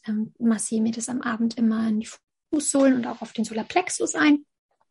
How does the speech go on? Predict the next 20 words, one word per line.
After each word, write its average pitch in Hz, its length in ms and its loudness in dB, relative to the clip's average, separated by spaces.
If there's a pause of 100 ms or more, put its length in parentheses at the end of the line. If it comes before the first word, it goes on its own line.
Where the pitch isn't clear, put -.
(220)
Und 226 180 6
ein 226 60 8
drittes 240 400 -4
Öl, 233 200 6
das 233 180 0
ich 247 140 -2
sehr, 233 200 0
sehr 233 100 -4
schätze 233 460 -4 (500)
momentan, 226 600 4
ist - 340 -6
Ingwer 233 460 6
im 208 280 0 (300)
Wasser, 233 500 0 (260)
ähm, 220 320 0
für 220 500 -4
Tees 214 600 4
und 220 180 2
warme 214 280 0
Getränke. 233 720 -4